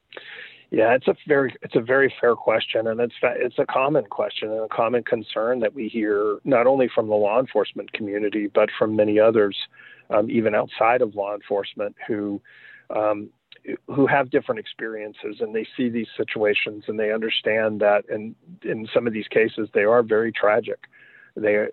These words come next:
they may not have been a one hundred percent avoidable. And that's the real difficulty of this. Uh, we believe in the sanctity of life. We don't want to see any life lost, no matter who it is. A police officer, a person in the community,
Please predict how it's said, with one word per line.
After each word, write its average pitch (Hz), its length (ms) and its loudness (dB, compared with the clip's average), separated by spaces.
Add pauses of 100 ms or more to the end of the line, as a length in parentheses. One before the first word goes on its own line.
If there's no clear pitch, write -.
they 113 140 0
may 113 220 2
not 117 360 2
have 104 240 0
been 107 320 0 (120)
a 123 80 -8
one 107 260 0
hundred 110 260 -4
percent 107 480 -4
avoidable. 104 580 0 (480)
And 113 140 0
that's 123 240 2 (140)
the 110 80 -2
real 113 560 2 (160)
difficulty 110 800 -2
of 104 240 0
this. - 260 -10 (200)
Uh, 107 220 -2
we 120 460 2
believe 117 480 4
in 113 100 0
the 110 160 -2
sanctity 110 460 0
of 101 100 0
life. 107 340 4 (160)
We 110 360 -2
don't 120 160 4
want 113 100 -4
to 117 160 -2
see 117 160 -2
any 113 260 0
life 101 360 0
lost, 117 340 -6 (140)
no 104 160 -2
matter 113 220 2
who 127 260 2
it 110 80 2
is. 110 240 -2 (160)
A - 100 -20
police 120 260 -2
officer, 113 600 2
a 101 120 -2 (420)
person 123 260 2
in 110 80 0
the 110 80 -4
community, 117 720 0